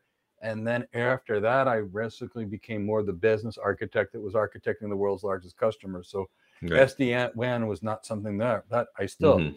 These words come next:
Speaker 1: the concept of separation of that control plane and data plane, being able to
Speaker 2: Right.
Speaker 1: provide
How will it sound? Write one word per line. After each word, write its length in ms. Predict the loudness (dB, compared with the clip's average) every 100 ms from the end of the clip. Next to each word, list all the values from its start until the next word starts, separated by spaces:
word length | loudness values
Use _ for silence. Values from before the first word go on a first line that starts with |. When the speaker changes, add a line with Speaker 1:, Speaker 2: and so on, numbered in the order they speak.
| -12
Speaker 1:
the 60 |
concept 520 | -2 2 4 4 2 2
of 100 | 0
separation 640 | 4 6 6 6 4 0
of 60 |
that 160 | 0 -2
control 340 | -4 0 0
plane 220 | 0 -2 -4
and 180 | -2
data 260 | 0 2 2
plane, 320 | -2 -10 -12 -16 _ _
being 180 | -2 4
able 100 | 6
to 40 |
Speaker 2:
Right. 160 | 8 6
Speaker 1:
provide 380 | 6 8 8